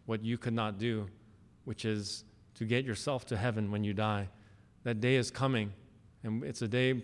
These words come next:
coming that, that we don't know about. We don't know when or where or how, but it is coming. And so God would call you to repent,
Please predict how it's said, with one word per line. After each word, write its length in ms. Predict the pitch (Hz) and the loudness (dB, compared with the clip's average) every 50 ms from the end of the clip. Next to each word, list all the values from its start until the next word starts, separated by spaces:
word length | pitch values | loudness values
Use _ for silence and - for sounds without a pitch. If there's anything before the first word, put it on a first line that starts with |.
| - | -4
coming 260 | - - 131 131 135 123 | -2 0 2 4 4 4
that, 180 | 110 110 117 | 2 2 2
that 160 | 110 110 113 | 0 -2 0
we 120 | 110 117 120 | 0 2 2
don't 200 | 117 120 117 113 | 2 2 2 4
know 140 | 117 127 123 | 4 4 4
about. 340 | 113 107 104 95 95 107 - - - - - - - - - - | 4 4 2 0 0 -4 -6 -12 -20 -20 -20 -20 -20 -20 -8 -4
We 60 | 120 | 0
don't 180 | 113 120 120 120 | 0 2 2 2
know 140 | 120 117 110 | 2 2 4
when 420 | 110 117 120 127 131 139 143 131 135 160 | 4 4 6 6 4 2 0 -2 -6 -4
or 100 | 123 110 | -2 0
where 380 | 110 110 120 127 131 139 143 135 - | 4 6 6 6 6 6 4 0 -2
or 140 | - 117 107 | -2 -2 0
how, 360 | 92 110 123 123 147 156 151 - - - - - - - - - - - - - - - | 2 2 2 4 2 0 -2 -6 -12 -20 -20 -20 -20 -20 -20 -20 -20 -20 -20 -20 -16 -6
but 340 | - 117 110 110 107 - - - - - - | -2 0 0 0 -2 -4 -10 -18 -16 -8 -2
it 120 | 120 117 | 0 2
is 140 | 135 143 131 | 2 2 0
coming. 400 | - - 139 127 117 104 98 95 95 - - - - - - - - - - - - | 0 -2 0 0 0 -2 -4 -6 -10 -14 -18 -20 -20 -20 -20 -20 -20 -20 -20 -16 -8
And 200 | - 110 107 104 | -4 -4 -4 -2
so 440 | - - 123 117 113 110 107 104 117 190 175 | 0 0 2 2 2 2 0 -2 -4 -8 -4
God 260 | 110 117 117 127 135 120 | -2 0 2 2 2 0
would 160 | 113 113 - | 0 -2 -4
call 260 | - - 127 127 127 | -4 -2 0 0 2
you 260 | 120 110 104 104 101 98 104 - | 2 2 0 0 -2 -6 -8 -10
to 120 | - 117 | -6 -4
repent, 520 | 110 98 - - 110 110 104 104 101 - | -4 -4 -2 -2 0 0 0 -2 -4 -8